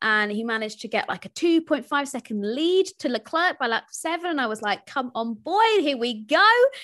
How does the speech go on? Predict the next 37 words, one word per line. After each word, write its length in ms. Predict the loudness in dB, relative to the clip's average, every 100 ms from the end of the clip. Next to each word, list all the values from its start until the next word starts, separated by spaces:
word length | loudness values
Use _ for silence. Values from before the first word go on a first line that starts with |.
| -18 -20 -6
And 100 | -4
then 280 | 0 0 0
it 120 | -4
got 240 | -2 -2 0
down 220 | -2 -2
to 120 | -4
one 180 | -4 -4
point 200 | -4 -8
six 340 | -4 -4 -2 0
seconds 560 | 0 0 0 0 -4 -8 -12 -6
when 100 | -4
he 140 | -4
decided 340 | -2 -4 -4
to 100 | -8 0
box 480 | 2 4 0 -8 -16 -16 -16 -10
because 640 | -6 -2 0 0 -2 -6 -14 _ _
the 80 |
Ferrari 680 | -6 0 4 4 2 -2 -8 _ -2
garage 400 | 0 0 -2 -4
were 100 | -6
also 380 | -6 -4 -4
ready 340 | -2 -2 -4 -6
to 100 | -8
box 400 | -8 -6 -8 -12
and 60 | -14
it 40 | -14
was 100 | -14
gonna 160 | -12
be, 140 | -10 -8
like, 240 | -8 -8
Perez, 280 | -8 -8 -10
Leclerc, 400 | -12 -6 -6 -6
who's 120 | -8
gonna 160 | -6 -6
come 140 | -4
out 120 | -6 -2
fast. 380 | -2 -2 -6